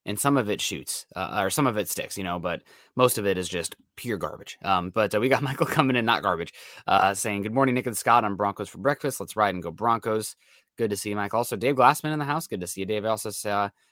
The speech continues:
a U S Dave saying, "Morning suck." Hopefully, uh, the mornings are a little bit more fun with us, uh, us in here hanging out with ya. Uh, we also got Dom in the house thinking, um, saying, "Good morning, Nick and Scott in Broncos country. Nice to have you back, Nick. We miss you, buddy. Denver Broncos for life." Yeah, no, I'm, uh,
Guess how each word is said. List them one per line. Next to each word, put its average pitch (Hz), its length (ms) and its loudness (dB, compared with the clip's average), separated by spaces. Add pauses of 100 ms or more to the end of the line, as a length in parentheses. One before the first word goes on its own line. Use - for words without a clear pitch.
(120)
a - 60 -8
U 110 220 0
S 113 100 -2
Dave 113 240 0
saying, 95 200 -6
"Morning 104 260 -2
suck." 127 200 -4
Hopefully, 127 640 0
uh, 101 220 0
the 107 60 -4
mornings 113 280 0
are 107 40 2
a 107 40 2
little 113 160 0
bit 104 140 0
more 120 180 0
fun 117 300 0 (320)
with 117 160 -2
us, 110 200 0 (120)
uh, 107 100 0 (200)
us 131 160 2
in 131 80 -4
here 117 140 -4
hanging 113 260 -2
out 104 100 2
with 107 140 -6
ya. 147 160 0 (560)
Uh, 104 140 4
we 110 60 4
also 113 160 0
got 107 220 -2
Dom 117 320 8
in 117 120 -4
the 113 60 0
house 113 380 0 (120)
thinking, 110 380 -6
um, 98 280 -2 (480)
saying, 113 320 0
"Good 101 100 0
morning, 156 360 0
Nick 139 140 -2
and 117 120 -6
Scott 123 200 0
in 113 60 -4
Broncos 101 260 0
country. - 380 -6 (240)
Nice 113 160 -2
to 113 80 2
have 95 100 0
you 92 100 -2
back, 120 220 2
Nick. 180 220 -2
We 92 80 -6
miss 120 220 -4
you, 139 60 -2
buddy. 135 340 4 (260)
Denver 104 160 -4
Broncos 98 260 0
for 104 100 -6
life." 110 260 0
Yeah, 147 220 6
no, 135 160 2
I'm, 139 220 4
uh, 131 180 4